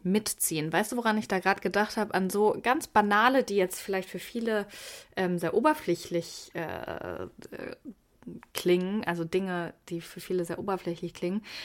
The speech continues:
Ähm, und zwar aber einfach auch sowas wie das Thema Haare, Schminke, ähm, und so, wo man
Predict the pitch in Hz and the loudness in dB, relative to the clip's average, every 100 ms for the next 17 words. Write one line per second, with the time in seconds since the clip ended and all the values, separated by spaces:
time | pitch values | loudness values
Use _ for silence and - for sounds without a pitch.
0 | - - 196 190 190 185 196 214 208 208 | -14 2 6 6 6 -2 0 6 8 8
1 | - 214 247 247 220 - 214 208 202 - | 4 2 0 2 0 2 2 2 2 -4
2 | 196 190 190 185 185 - 202 190 185 - | -2 2 4 2 -2 -2 -2 0 -2 4
3 | 202 208 208 196 196 196 - - - 208 | 8 8 6 0 0 -4 -16 -8 0 4
4 | 214 220 214 196 185 185 - 185 180 180 | 4 4 2 2 2 0 -4 0 2 2
5 | 175 170 170 170 - 185 180 185 180 180 | 0 -2 -4 -6 -6 -4 -2 4 4 4
6 | 180 175 175 | 2 2 0